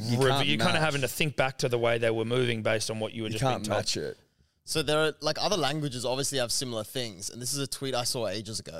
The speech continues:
Speaker 3: It might not be legit, but it's basically the translation of zero fucks given in other languages.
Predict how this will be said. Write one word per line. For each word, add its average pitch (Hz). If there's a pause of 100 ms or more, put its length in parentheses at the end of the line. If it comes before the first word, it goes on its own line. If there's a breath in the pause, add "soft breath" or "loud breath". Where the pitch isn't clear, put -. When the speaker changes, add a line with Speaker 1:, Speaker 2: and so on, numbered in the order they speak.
Speaker 3:
It -
might 131
not 135
be 127
legit, 113
but 120
it's 120
basically 135 (200 soft breath)
the -
translation 139
of 117
zero 127
fucks -
given 101 (280)
in 120
other 110
languages. 104